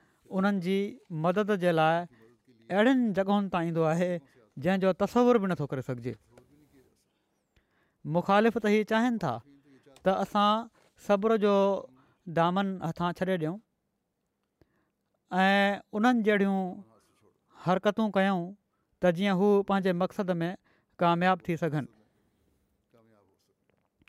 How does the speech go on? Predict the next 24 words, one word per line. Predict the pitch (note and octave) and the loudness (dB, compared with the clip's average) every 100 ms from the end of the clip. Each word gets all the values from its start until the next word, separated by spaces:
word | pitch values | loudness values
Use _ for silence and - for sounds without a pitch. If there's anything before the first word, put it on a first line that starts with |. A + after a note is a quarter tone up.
| _ _ _ _ _ | _ _ _ _ _
پر | F3+ G#3 A3 - _ _ _ - | 2 4 2 -4 _ _ _ 0
الله | G3 A3+ | 2 2
تعاليٰ | A3+ A3 A3 G#3 F3 | 4 4 4 4 2
اسان | F3 G3 | 0 0
کي | F#3+ | 2
هي | F#3+ F3+ | 2 2
چئي | E3 F3+ | 0 0
ٿو | F#3+ G3+ G#3 _ _ _ _ _ | -2 -4 -8 _ _ _ _ _
ته | F#3 F3 | -2 0
توهان | G3+ G#3 - | 2 2 0
عقل | - B3+ A3+ | 0 0 0
کان | G#3 | -4
ڪم | E3 D#3 | -4 -4
وٺڻو | C#3+ D#3 C#3 | -4 -4 -4
آهي، | C#3 E3+ F3 _ _ _ _ _ _ _ _ _ _ _ _ _ _ F#3+ | -2 -2 -4 _ _ _ _ _ _ _ _ _ _ _ _ _ _ -2
پنهنجي | G3+ G#3 G#3 | 0 2 0
اندر | G3+ G3+ G#3 - _ _ _ _ A2+ A2 A2 - | 2 2 2 -4 _ _ _ _ _ _ _ -6
ليو | D3+ G3 A3+ G#3 | 0 2 2 0
پائڻو | F3 E3 E3 | 0 0 -2
آهي | F#3 G#3 _ _ _ _ _ _ _ | -4 -8 _ _ _ _ _ _ _
ته | F3+ F#3 F#3 D#3+ - | 0 2 0 -4 -4
ڇا | F#3+ F#3+ G3 G3+ | 0 2 2 2
توهان | G3+ G#3 G#3 G#3 G3 - E3 | 2 2 2 -2 -4 -8 -8
جيڪي | F3+ | -4